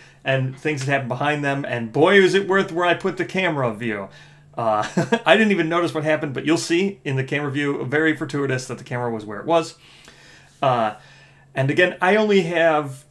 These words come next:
two, I had two wireless mics. So I, I wore a, wi-, a wireless mic, and then the t-, the Team Death member who's running First Hero,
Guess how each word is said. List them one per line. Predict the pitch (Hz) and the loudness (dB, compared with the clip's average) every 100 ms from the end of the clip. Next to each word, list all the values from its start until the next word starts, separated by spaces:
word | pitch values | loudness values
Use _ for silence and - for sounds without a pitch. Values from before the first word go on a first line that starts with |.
| - | -14
two, | - - - - 208 | -10 -8 -8 -4 -4
I | - | -2
had | 160 156 - | 0 -2 -2
two | - 262 | -2 -2
wireless | 247 226 185 170 - | 2 2 2 -2 -6
mics. | 135 107 | -6 -6
So | - - 123 | -8 -10 -2
I, | 127 143 | 0 0
I | - 135 156 | 0 0 2
wore | 160 160 | 4 2
a, | 151 | 2
wi-, | 147 139 | -2 -4
a | 131 | -4
wireless | 123 135 131 127 | 2 2 2 -4
mic, | 135 127 117 - - - - _ _ | -4 -4 -6 -12 -20 -20 -20 _ _
and | 117 113 | -6 -4
then | 117 113 117 | -2 -4 -6
the | 113 | -8
t-, | - - - | -8 -12 -6
the | 120 107 101 | -4 -4 -8
Team | - 175 170 | -4 -4 2
Death | 165 143 | 0 0
member | 131 117 110 107 | -4 -4 -6 -6
who's | 127 113 - | -8 -8 -4
running | 139 139 135 127 - | -2 0 -2 -6 -10
First | - - 139 135 | -14 -4 -4 -4
Hero, | 147 131 110 107 | -2 0 0 -2